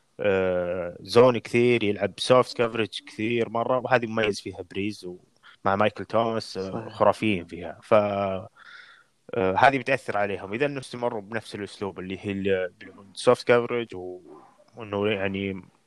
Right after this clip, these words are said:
Speaker 1: ما نبغى أي شيء يروح ديب، ما عندنا مشكلة نضحي بكم ياردة.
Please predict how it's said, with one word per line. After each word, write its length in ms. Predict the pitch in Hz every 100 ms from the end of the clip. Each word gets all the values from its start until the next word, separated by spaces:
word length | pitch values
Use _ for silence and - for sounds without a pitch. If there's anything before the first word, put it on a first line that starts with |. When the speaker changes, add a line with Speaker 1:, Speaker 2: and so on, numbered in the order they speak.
| _ -
Speaker 1:
ما 100 | 110
نبغى 220 | 107 104
أي 80 | 107
شيء 200 | - 101
يروح 240 | 104 -
ديب، 260 | 101 110 110
ما 80 | 95
عندنا 240 | 92 98
مشكلة 320 | 101 - 101
نضحي 320 | 87 98 - 92
بكم 260 | - 98
ياردة. 360 | 101 95 -